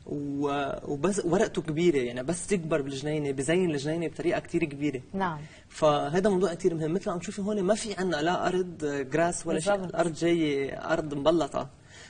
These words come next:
Speaker 1: فبس أنت ما بتحسيها مبلطة لأنه جاي ال-، الشجر محطوط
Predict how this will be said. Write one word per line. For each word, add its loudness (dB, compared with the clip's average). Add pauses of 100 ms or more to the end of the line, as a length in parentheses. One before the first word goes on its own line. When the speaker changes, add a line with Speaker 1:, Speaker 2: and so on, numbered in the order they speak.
(120)
Speaker 1:
فبس -2
أنت 0
ما 6
بتحسيها 0
مبلطة 0
لأنه 2
جاي 4
ال-، -4
الشجر -2
محطوط -6